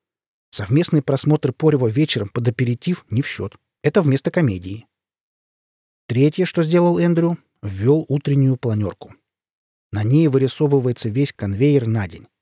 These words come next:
Кто, когда и сколько времени собирает, рисует, тестирует и отписывает на болванки. С точностью до десяти минут. Это нас убило. Мы зачастую дни теряли, а не то что минуты.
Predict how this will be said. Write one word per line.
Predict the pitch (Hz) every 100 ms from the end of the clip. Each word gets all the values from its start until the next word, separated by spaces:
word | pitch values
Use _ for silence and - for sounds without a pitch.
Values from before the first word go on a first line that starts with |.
| _ _ _ _ -
Кто, | - 147 151 139
когда | - 113 107 139 139
и | 131
сколько | - 175 165 117
времени | 120 127 113 101
собирает, | - 170 147 127 143 143 139
рисует, | 147 - 151 151 139 -
тестирует | 127 - - 170 160 -
и | 127
отписывает | - 120 117 107 107
на | 104
болванки. | 110 101 87 - - _ _ _ _ _
С | -
точностью | - 147 202 202 - 196
до | 151
десяти | 123 - 98 107
минут. | 127 90 - _ _ _ _ _ _ _ _ _ _ _ -
Это | 107 127 135
нас | 113 -
убило. | 113 104 92 87 - _ _ _ _ _ _
Мы | 120 135
зачастую | 143 165 - 180 143
дни | 107 135 170 185
теряли, | 147 107 87 - -
а | 156
не | 147
то | 147
что | - 113
минуты. | 117 107 98 -